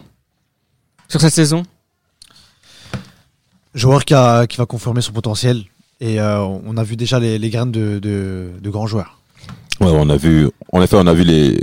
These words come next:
Speaker 3: ces graines-là dont parlait, euh, Mo. Et en plus, euh, Steven Gerrard, ce qui est bien, c'est qu'il y a une certaine clarté par rapport aux, aux joueurs de Liverpool qui sont à ses côtés. On voit rapidement que monsieur, ce monsieur,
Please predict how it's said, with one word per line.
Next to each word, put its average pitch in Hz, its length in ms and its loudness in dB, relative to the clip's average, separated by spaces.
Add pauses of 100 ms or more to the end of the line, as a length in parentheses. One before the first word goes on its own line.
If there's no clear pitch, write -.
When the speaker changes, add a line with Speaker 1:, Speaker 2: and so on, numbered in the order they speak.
Speaker 3:
ces - 200 0
graines-là 85 380 4
dont 78 140 2
parlait, 80 300 2
euh, 67 580 4 (220)
Mo. 92 320 6
Et 95 80 6
en 87 100 4
plus, - 380 2 (640)
euh, 76 180 4
Steven 110 360 2
Gerrard, 117 260 6
ce - 80 -2
qui - 80 0
est 101 60 4
bien, 113 200 4
c'est 104 120 0
qu'il 92 120 2
y 85 40 4
a 82 40 -2 (240)
une 85 160 0
certaine 104 520 2 (160)
clarté 113 400 2
par 85 140 0
rapport 82 320 4
aux, 78 340 4
aux 87 100 4
joueurs 101 320 4
de 87 60 2
Liverpool 90 540 4
qui 85 120 0
sont 90 260 2
à 82 60 4
ses 80 140 0
côtés. 98 340 2 (300)
On 76 60 -8
voit 73 200 -4
rapidement 80 460 0
que 85 120 0
monsieur, 85 460 2 (260)
ce - 120 0
monsieur, 90 480 4